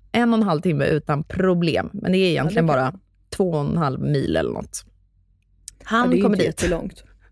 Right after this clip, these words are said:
Speaker 2: Mm.
Speaker 1: Nej, men i Stockholm blir det ju jävligt långt.
Speaker 2: Ja, ja, gud ja, gud ja.
Speaker 1: Han kommer dit, ska hämta ut det här paketet. Nej, men då är alltså hela överskivan som ska ligga uppe på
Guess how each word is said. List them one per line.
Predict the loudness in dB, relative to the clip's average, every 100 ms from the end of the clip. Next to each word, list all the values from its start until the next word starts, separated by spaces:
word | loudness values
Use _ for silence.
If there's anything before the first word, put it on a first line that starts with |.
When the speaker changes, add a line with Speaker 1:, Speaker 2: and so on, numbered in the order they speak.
| _ _
Speaker 2:
Mm. | -4 2
Speaker 1:
Nej, | 2 2
men | 2
i | 0
Stockholm | 0 -2 0 0
blir | 2 2
det |
ju | 2 2
jävligt | 0 0 -2 -2
långt. | 0
Speaker 2:
Ja, | 0
ja, | 0
gud | -2 -2
ja, | -2 -4
gud | -2 -2
ja. | -4 -10 _ -6
Speaker 1:
Han | 0 2 2 2 0
kommer | 2
dit, | 2 0
ska | 0 0
hämta | 2
ut | 0
det | 0
här |
paketet. | 0 0 -2 -8 -14 _ _ _ -20 _
Nej, | 0 2 4
men | 2 0 -4
då | -2 2 4
är | 2
alltså | 2
hela | 2 4 2 0 -2 _ _ _ _ -12 -2
överskivan | 0 2 0 0 0 0 2 2 0
som | -2
ska | -2
ligga | 0 0 0
uppe | -4 -4 -6
på | -2 0 2